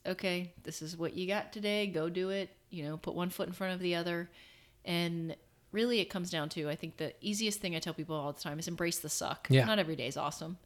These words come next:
Speaker 1: You could, you could have a terrible four miles, and you can have a great twenty-two,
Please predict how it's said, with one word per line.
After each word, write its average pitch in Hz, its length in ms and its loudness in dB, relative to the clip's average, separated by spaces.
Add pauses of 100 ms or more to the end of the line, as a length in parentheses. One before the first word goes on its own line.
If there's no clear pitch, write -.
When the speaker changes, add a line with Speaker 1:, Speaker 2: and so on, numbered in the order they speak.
(260)
Speaker 1:
You 254 100 2
could, 240 180 6
you 240 120 2
could 190 100 0
have 165 120 0
a - 40 -8
terrible 170 420 0
four 185 220 0
miles, 156 460 -4 (960)
and 185 100 4
you 175 60 6
can 175 120 2
have 165 100 2
a 165 40 -2
great 165 260 0
twenty-two, 160 600 -2